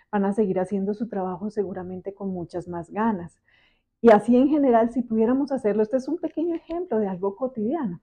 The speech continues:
pero si pudiéramos estar más atentos con las palabras, con cómo comunicar y expresar diferentes emociones, no solamente la gratitud, pues podríamos construir mejores relaciones, mejores vínculos.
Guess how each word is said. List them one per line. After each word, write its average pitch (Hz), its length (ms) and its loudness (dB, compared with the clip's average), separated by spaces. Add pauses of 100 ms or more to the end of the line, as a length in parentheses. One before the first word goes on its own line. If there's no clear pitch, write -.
(140)
pero 196 140 -4
si 208 120 -8
pudiéramos 208 540 2
estar 208 280 -6
más 208 200 -4
atentos 240 500 -2
con 240 140 0
las 196 160 -4
palabras, 185 640 -4 (440)
con 208 300 -2 (180)
cómo 233 300 6
comunicar 202 680 2
y 214 60 4
expresar 202 600 0
diferentes 208 720 0
emociones, 190 760 -4 (340)
no 190 140 2
solamente 170 480 -4
la 185 100 -4
gratitud, 185 580 -6 (400)
pues 240 140 6
podríamos 254 540 4
construir 226 500 0
mejores 233 480 4
relaciones, 208 760 2
mejores 175 540 -4
vínculos. 170 640 -4